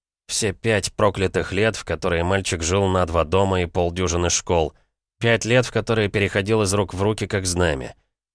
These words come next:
Ничего отвратительнее тех лет представить невозможно. Какое-то чернильное пятно на страницах жизни. Может, Людвиг слишком стар, а может, правда, тяжба за ребенка измотала его не меньше, чем война за страну.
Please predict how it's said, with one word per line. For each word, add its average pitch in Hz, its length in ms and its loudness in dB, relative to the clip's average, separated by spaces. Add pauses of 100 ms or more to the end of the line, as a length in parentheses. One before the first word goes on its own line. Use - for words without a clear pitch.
(160)
Ничего 120 360 0
отвратительнее 117 760 0
тех 107 240 -2
лет 113 240 0
представить 107 560 -2
невозможно. 90 640 0 (380)
Какое-то 117 420 0
чернильное 104 560 2
пятно 104 400 -2
на 104 120 2
страницах 92 600 0
жизни. 82 480 -4 (460)
Может, 90 340 0
Людвиг 85 360 -2
слишком 85 420 -2
стар, 92 400 0 (380)
а 92 100 -2
может, 113 320 2
правда, 113 420 0
тяжба 92 400 0
за 85 100 0
ребенка 87 480 0
измотала 87 480 0
его 82 300 -2
не 80 120 -2
меньше, 87 360 -2
чем 76 260 -2
война 76 340 0
за 76 120 -2
страну. 80 480 0